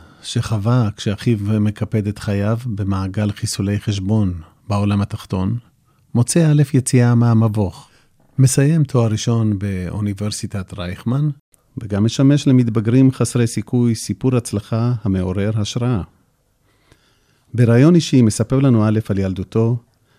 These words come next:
על מאבקיו ברגעי השפל בחייו, על הישגיו ועל נקודת מבטו כאחד ששרד את מלחמת הקיום, ומשמש מודל הזדהות לילדים ובני נוער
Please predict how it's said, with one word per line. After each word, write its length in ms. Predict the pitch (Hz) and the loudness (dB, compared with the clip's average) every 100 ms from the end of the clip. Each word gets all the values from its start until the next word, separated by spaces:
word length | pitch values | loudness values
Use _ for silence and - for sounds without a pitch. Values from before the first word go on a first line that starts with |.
| _ - | _ -2
על 140 | 131 | 4
מאבקיו 600 | 127 113 101 101 139 131 107 | 4 4 2 -2 0 0 0
ברגעי 340 | 104 98 110 | -2 0 0
השפל 380 | 104 123 120 120 | 0 -4 -2 -2
בחייו, 520 | 113 - 113 104 101 - _ _ _ _ | -2 -2 0 0 -2 -6 _ _ _ _
על 120 | 110 104 | -2 0
הישגיו 560 | 98 101 98 110 143 156 _ | 0 -4 0 0 0 -4 _
ועל 160 | 110 110 | -2 0
נקודת 420 | 110 123 135 151 | 0 0 0 0
מבטו 520 | 151 117 95 - 135 127 | 0 0 -2 -2 -4 -2
כאחד 380 | 98 - 127 123 | -6 -4 -6 -4
ששרד 680 | 110 - 95 95 127 120 82 | -6 -4 -6 -2 0 0 -4
את 120 | - | -6
מלחמת 460 | 87 87 92 98 | -8 -6 -6 -6
הקיום, 440 | 101 - 98 104 113 - _ _ _ _ - | -6 -4 -2 0 -2 -6 _ _ _ _ 0
ומשמש 500 | 117 110 110 113 113 | 2 2 2 2 2
מודל 320 | 104 104 117 | 0 2 2
הזדהות 480 | 110 95 98 113 113 | 0 0 0 -2 0
לילדים 500 | 107 92 95 117 127 | -2 -2 -2 0 2
ובני 260 | 98 107 | 2 2
נוער 280 | 104 98 101 | 2 0 -2